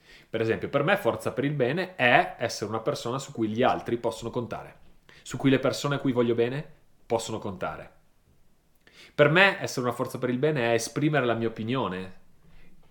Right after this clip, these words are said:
nel modo funzionale per fare sì che sia efficace, ma di non addolcire la pillola,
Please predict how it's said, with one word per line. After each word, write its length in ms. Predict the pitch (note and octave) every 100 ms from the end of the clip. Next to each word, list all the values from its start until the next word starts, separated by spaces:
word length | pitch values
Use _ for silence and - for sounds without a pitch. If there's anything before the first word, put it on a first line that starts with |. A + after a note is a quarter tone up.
| -
nel 320 | A#2 B2+ B2
modo 300 | C#3 G3+ F#3+
funzionale 800 | - C#3+ A#2+ - G#2 G2+ C3+ F3+
per 140 | E3 -
fare 380 | A2 G2+ G2 -
sì 280 | - - A#2
che 120 | G#2+
sia 220 | - G#2
efficace, 800 | - - F2+ F2+ E2+ - D#3 - _ _ _ _ _ _ _ _ - _ _ _ -
ma 200 | C#3+ F3+
di 160 | E3+
non 240 | F3 F#3 F3+
addolcire 640 | D#3 C#3 A#2 - A2+ G#2
la 100 | F#2
pillola, 600 | - F#2+ F2 E2 D#2 D2+